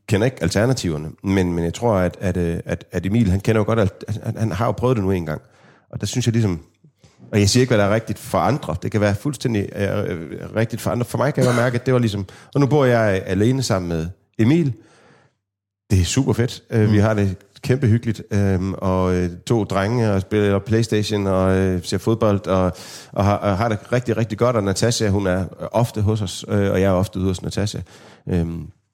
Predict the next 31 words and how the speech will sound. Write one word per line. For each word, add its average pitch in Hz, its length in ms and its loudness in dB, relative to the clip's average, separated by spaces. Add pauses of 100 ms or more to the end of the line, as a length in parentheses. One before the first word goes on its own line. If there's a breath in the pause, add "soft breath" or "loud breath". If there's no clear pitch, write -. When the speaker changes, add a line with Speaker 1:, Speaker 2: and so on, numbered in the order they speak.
(120)
Speaker 1:
det - 80 -6
fungerer 90 240 -4
fint. 98 240 -6 (180)
Speaker 2:
Frygter 135 280 0
du 123 60 -6
den 117 240 -2
dag, 117 120 -2
han 127 100 0
flytter 113 200 0
hjemmefra? 123 340 -6 (1300 loud breath)
Speaker 1:
Ja, 117 120 2
det 139 120 2
gør 123 120 4
jeg 123 80 4
lidt. 104 340 0
Det - 180 -10
Speaker 2:
For - 60 2
Speaker 1:
gør 131 100 4
Speaker 2:
den 123 100 2
Speaker 1:
jeg 117 80 0
Speaker 2:
nærmer 170 160 -2
Speaker 1:
lidt. 160 60 0
Speaker 2:
sig 143 140 2
jo. 113 240 4
Speaker 1:
Ja, 90 160 0 (100)
og 123 60 0
det 120 120 4
er 147 80 4
jo 165 140 2
også 139 320 0
det, 131 240 2